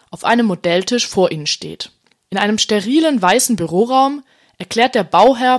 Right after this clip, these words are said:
Paul Bauwens-Adenauer, wie er sich die Gestaltung seines nächsten Projektes gedacht hat.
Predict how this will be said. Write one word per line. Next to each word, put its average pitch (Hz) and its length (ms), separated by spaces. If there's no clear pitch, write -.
Paul 208 300
Bauwens-Adenauer, 220 1160
wie 254 160
er 277 120
sich 262 180
die 214 100
Gestaltung 196 560
seines 180 320
nächsten 196 360
Projektes 165 500
gedacht 165 420
hat. - 220